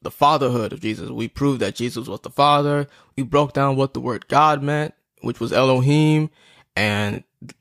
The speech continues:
it means one thing, a magistrate, and a magistrate is a ruler. So it has many occupations, the king, uh, priest, bishop, governor,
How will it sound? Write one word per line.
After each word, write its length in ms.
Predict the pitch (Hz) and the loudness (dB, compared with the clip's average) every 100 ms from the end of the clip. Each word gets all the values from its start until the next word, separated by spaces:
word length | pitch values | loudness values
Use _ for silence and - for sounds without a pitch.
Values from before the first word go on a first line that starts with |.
| - | -2
it 160 | 123 120 | 0 2
means 400 | 135 139 131 120 | 4 4 2 2
one 220 | 123 131 | 0 0
thing, 260 | 131 120 | 0 0
a 60 | 104 | 0
magistrate, 880 | 117 135 135 135 - 143 143 - - _ - | 2 2 2 0 2 2 2 -2 -10 _ -8
and 80 | 107 | -4
a 40 | |
magistrate 440 | 113 120 120 123 123 | 0 0 0 -4 -2
is 80 | 110 | -2
a 80 | |
ruler. 580 | 120 151 143 143 139 147 _ _ _ | 0 2 4 2 2 -2 _ _ _
So 180 | - 127 | 0 2
it 40 | |
has 160 | 127 107 | 4 2
many 360 | 123 131 131 | 2 2 2
occupations, 880 | 120 131 - - 131 123 123 127 127 | 2 0 -2 0 2 2 0 0 0
the 80 | - | -6
king, 680 | - 135 131 127 127 131 131 _ _ _ _ - | -2 2 4 4 2 0 -4 _ _ _ _ -8
uh, 400 | - 82 85 - | -2 -2 -2 -6
priest, 920 | - 107 143 151 143 139 135 - 92 | -8 -2 2 4 4 4 2 -4 -6
bishop, 720 | 135 139 - 143 139 143 - _ _ _ _ _ _ _ - - | 2 2 2 2 2 0 -4 _ _ _ _ _ _ _ -12 0
governor, 760 | 143 135 139 139 139 135 135 | 2 4 4 4 2 2 -2